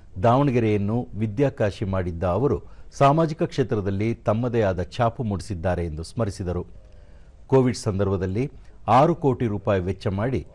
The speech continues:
ಆಮ್ಲಜನಕವನ್ನು ಉಚಿತವಾಗಿ ಹಂಚಿದವರು ಶಾಮನೂರು ಶಿವಶಂಕರಪ್ಪನವರು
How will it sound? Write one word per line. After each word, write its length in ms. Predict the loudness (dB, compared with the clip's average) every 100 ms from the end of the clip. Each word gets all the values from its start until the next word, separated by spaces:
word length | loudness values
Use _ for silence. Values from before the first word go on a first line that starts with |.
| -2
ಆಮ್ಲಜನಕವನ್ನು 840 | 0 2 0 0 0 -2 -2 -2
ಉಚಿತವಾಗಿ 800 | -2 -2 -2 -2 0 0 0 0
ಹಂಚಿದವರು 680 | -2 -4 -4 -4 -2 -2 -4 -14 -10 2
ಶಾಮನೂರು 340 | 2 2 -2
ಶಿವಶಂಕರಪ್ಪನವರು 1040 | -4 -6 -4 -4 -4 -6 -6 -4 -2 -4